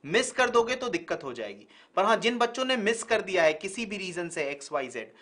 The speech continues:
वो तो definitely आप उस रिकॉर्डिंग देख लो, वापस से उस चीज को कंसोलिडेट कर लो। यार एक फॉर्मूला और सोचो, आपकी सारी परेशानियां दूर हो जाएगी। ठीक है,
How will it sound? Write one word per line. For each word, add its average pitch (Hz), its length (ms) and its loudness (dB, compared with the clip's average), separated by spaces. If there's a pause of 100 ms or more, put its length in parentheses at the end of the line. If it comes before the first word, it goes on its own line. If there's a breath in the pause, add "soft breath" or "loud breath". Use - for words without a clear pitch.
(220 soft breath)
वो 185 140 2
तो 220 160 2
definitely 208 640 2
आप 214 220 6
उस 190 240 -4 (420)
रिकॉर्डिंग 160 480 2
देख 165 180 -4
लो, 202 200 -8 (480)
वापस 156 420 -2
से 202 80 -10
उस 190 160 -12
चीज 180 180 -10
को 196 120 -4
कंसोलिडेट 160 720 -4
कर 165 120 -8
लो। 175 100 -6
यार 220 160 0 (180)
एक 311 300 2
फॉर्मूला 220 580 6
और 190 140 6
सोचो, 202 280 0
आपकी 208 260 0
सारी 196 260 2
परेशानियां 151 580 -2
दूर 127 140 -8
हो 117 120 -10
जाएगी। 113 300 -18 (600 soft breath)
ठीक 170 140 -2
है, 226 120 0